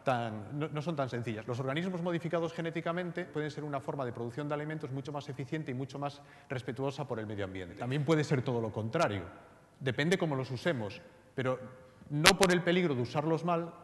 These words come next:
los abandonemos, porque eso es una innovación que es una innovación radical para nosotros. Y a la energía nuclear, otro debate abierto, enorme. Siempre hemos pensado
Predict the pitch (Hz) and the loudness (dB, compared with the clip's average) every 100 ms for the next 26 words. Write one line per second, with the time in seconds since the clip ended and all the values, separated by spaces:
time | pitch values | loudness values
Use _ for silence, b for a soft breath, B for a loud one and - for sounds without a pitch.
0 | - - 139 123 139 113 107 135 107 95 | -20 -6 -2 0 0 -2 0 0 -2 -4
1 | - 127 123 - 151 165 160 160 156 156 | -6 -4 -4 -4 -4 -4 -2 0 -2 -2
2 | 165 165 147 139 143 131 131 120 131 120 | -4 -2 -4 -4 -4 -2 -4 -4 -6 -6
3 | 113 110 110 107 98 98 107 98 92 - | -6 -6 -6 -6 -8 -8 -8 -10 -14 -16
4 | 101 113 131 127 180 165 127 156 - - | -10 -6 -4 -2 -2 0 8 10 10 6
5 | - - - - 117 123 117 117 120 120 | -12 -18 -20 -8 -4 0 2 4 2 2
6 | 117 131 117 117 117 127 120 113 113 160 | 0 -2 -2 -4 -4 -2 -4 -4 -4 -2
7 | 190 220 214 196 175 202 165 156 | 0 -2 -2 -6 -4 -4 -4 -8